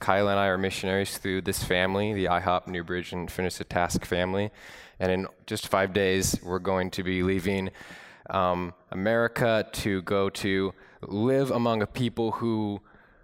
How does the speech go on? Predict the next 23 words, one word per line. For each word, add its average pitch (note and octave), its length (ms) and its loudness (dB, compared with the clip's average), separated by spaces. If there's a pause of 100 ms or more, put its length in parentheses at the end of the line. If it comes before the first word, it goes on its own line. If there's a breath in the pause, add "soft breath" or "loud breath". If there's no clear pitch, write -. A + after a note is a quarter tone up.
(180 soft breath)
whose G#2+ 320 -2
language C3+ 440 2
we B2+ 120 0
do B2+ 80 2
not G#2+ 200 2
speak, - 520 2
whose G2 240 -4
culture C#3+ 520 0
is G2+ 280 0
unfamiliar A2 800 2
to C3+ 240 2
us, C3 440 0
and G2+ 600 2 (400 loud breath)
with A2 140 -2
the A2 120 2
ambition A#2+ 600 0
to A2 100 -2
make G#2 180 0
disciples G2 600 0
of E2+ 100 -6
Jesus F2+ 680 0
among F2 260 0
Muslims. E2+ 680 -4